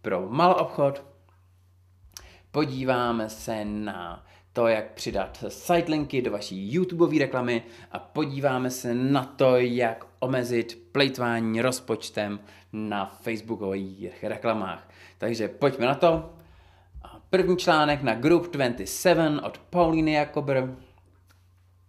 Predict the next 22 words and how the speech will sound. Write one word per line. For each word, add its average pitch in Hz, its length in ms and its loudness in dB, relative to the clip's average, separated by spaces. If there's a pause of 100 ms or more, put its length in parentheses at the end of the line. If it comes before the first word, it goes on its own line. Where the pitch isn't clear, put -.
(560)
Four 139 320 6
must 127 360 -4
try 117 280 4
retail 110 280 0
P 120 220 -6
P 104 140 -6
C 98 140 -10
strategies 120 680 -4
for 95 240 -6
two 107 140 -14
thousand 104 380 -6
twenty-one. 156 680 0 (1700)
Takže 120 680 2 (640)
čtyři 120 580 -2
strategie 113 1000 0 (120)
pro 104 200 0
retail, 104 380 0
který 98 480 -8
letos 101 320 -10
musíte 101 560 -8 (340)
rozhodně 123 440 -2
vyzkoušet. 131 720 -2